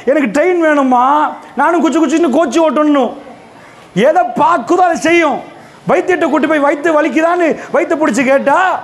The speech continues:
இது என்ன பண்ணும்? வீட்டுக்கு வந்து பொம்மையை பிடிச்சி, "வலிக்குதாம்மான்னு?" கேட்கும். நீங்க புத்தளத்துல தமிழ் பேசுறீங்க,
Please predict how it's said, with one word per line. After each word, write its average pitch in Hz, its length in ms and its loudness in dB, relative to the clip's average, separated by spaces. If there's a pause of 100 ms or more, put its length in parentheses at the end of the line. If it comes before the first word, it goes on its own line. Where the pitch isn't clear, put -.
(460)
இது 320 280 2
என்ன 320 200 2
பண்ணும்? 311 340 0
வீட்டுக்கு 294 300 0
வந்து 294 180 2
பொம்மையை 285 360 0
பிடிச்சி, 247 440 0
"வலிக்குதாம்மான்னு?" 233 760 0
கேட்கும். - 420 -4 (480)
நீங்க 302 200 2
புத்தளத்துல 330 540 0
தமிழ் 294 300 0
பேசுறீங்க, 254 500 0